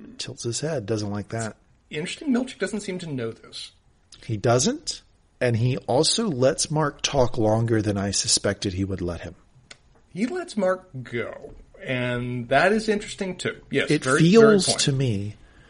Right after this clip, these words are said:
Speaker 1: like communication, and I'm breaking new ground here, is very restricted, uh, for the innies, and I just didn't get the sense that Mark would be able to talk this much about it, but he does.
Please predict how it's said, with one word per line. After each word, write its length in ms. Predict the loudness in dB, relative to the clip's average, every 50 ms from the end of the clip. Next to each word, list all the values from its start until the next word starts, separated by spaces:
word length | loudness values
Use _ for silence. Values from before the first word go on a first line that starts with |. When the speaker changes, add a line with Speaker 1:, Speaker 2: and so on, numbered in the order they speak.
| -20 -20 -20 -20 -6 2
Speaker 1:
like 320 | 6 6 6 6 4 0 -14 -18 -20 -10
communication, 840 | 0 2 4 6 6 4 6 6 6 6 6 4 4 2 2 -2 -8 -16 _ _ -8 -2
and 100 | 0 2
I'm 160 | 2 2 0 -2 -2 4
breaking 260 | 4 4 4 4 2
new 100 | 2 4
ground 220 | 6 6 6 8 8
here, 160 | 4 2 2 -2 -14 -14 -2 4
is 180 | 4 6 6 4
very 380 | 8 10 12 12 12 12 12
restricted, 760 | 10 8 6 6 4 4 2 0 4 6 4 6 4 4 -6 -14 -20 -20 -20 -14 0 2
uh, 100 | 2 2
for 180 | 6 6 8
the 100 | 8 8
innies, 460 | 8 8 6 6 6 4 4 2 2 2 2
and 100 | 2 4
I 180 | 6 8 8
just 220 | 8 8 6 6 8
didn't 280 | 8 8 8 6 0
get 220 | 2 2 2 2 2
the 100 | 2 4
sense 260 | 4 4 2 0 0
that 120 | -2 -2 0
Mark 180 | 0 0 0
would 80 | 2 2
be 60 | 4
able 120 | 4 4 4
to 40 |
talk 240 | 0 0 -2 -2 -2
this 180 | -2 -6 -4 -4
much 140 | -4 -4 0
about 140 | 0 2 2
it, 60 | 4
but 80 | 4 6
he 60 | 8
does. 340 | 8 8 8 6 4 2